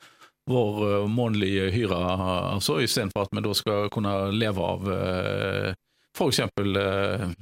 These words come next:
ja, en, om det vi produserer aluminium eller, eh, produserer ting ut på Aibel eller, eh, rundt omkring.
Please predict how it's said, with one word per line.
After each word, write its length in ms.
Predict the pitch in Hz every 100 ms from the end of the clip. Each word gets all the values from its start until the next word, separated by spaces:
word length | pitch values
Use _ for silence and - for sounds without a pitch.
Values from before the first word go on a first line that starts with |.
| -
ja, 140 | 151 - -
en, 200 | 139 120
om 160 | 123 127
det 80 | 120
vi 140 | 120
produserer 400 | - 123 139 120
aluminium 480 | 113 117 101 98 117
eller, 680 | 107 104 107 101 104 104 104
eh, 20 | 104
produserer 640 | - 113 123 101 92 98
ting 180 | - 110 98
ut 100 | -
på 80 |
Aibel 320 | 104 92 95 101
eller, 400 | 98 98 98 101 98
eh, 40 | 98
rundt 160 | 104
omkring. 260 | 98 95 107